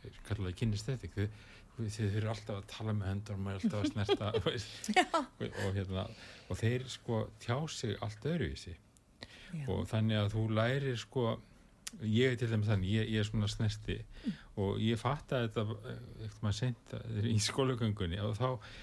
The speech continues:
Speaker 1: bara með því að, sko, ef ég las eitthvað og skrifaði um leið,
Speaker 2: Mm.
Speaker 1: þá fór það inn, þá fór það, þá mundi ég
Speaker 2: Mhm.
Speaker 1: það.
Speaker 2: Mm.
Speaker 1: Ef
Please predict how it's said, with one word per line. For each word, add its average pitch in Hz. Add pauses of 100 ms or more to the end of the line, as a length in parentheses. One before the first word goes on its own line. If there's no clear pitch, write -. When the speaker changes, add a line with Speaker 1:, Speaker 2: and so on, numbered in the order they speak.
(220)
Speaker 1:
bara 120
með 120
því 117
að, 104
sko, 107 (760)
ef 98
ég 98
las 104
eitthvað -
og 104
skrifaði 135
um 104
leið, 95 (220)
Speaker 2:
Mm. 208
Speaker 1:
þá 214
fór 117
það 85
inn, 87 (200)
þá 113
fór 113
það, - (240)
þá 117
mundi 90
ég 78
Speaker 2:
Mhm. 82
Speaker 1:
það. 104 (260)
Speaker 2:
Mm. 202
Speaker 1:
Ef 110